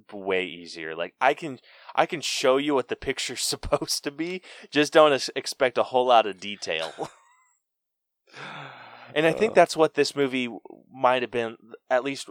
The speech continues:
Speaker 1: in, from a writing aspect. I think that's what it might have been lacking a little bit. I think it was just lacking detail.
Speaker 2: Yeah, I c-, I can agree with that.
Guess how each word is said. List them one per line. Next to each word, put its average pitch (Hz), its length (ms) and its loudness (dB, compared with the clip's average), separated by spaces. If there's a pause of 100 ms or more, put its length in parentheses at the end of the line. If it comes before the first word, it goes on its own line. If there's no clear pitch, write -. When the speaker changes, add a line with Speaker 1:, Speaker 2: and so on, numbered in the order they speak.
Speaker 1:
in, 131 240 -6
from 117 220 -8
a 107 60 0
writing 98 420 0
aspect. 87 420 -8
I 95 80 -2
think 135 220 -12
that's 113 240 -4
what 110 100 -2
it 95 60 -10
might 92 160 -4
have 90 80 -12
been 82 280 -12 (440)
lacking 85 640 -4
a 85 80 -14
little 85 240 -14
bit. 62 260 -20 (460)
I 117 60 -4
think 127 240 -8
it 135 80 -2
was 123 160 -6
just 117 200 -8
lacking 98 680 -2 (240)
detail. - 500 -16 (460)
Speaker 2:
Yeah, 139 320 0
I 139 80 -2
c-, - 140 -14
I 127 120 -8
can 139 180 -16
agree 104 180 -12
with - 80 -20
that. 98 220 -10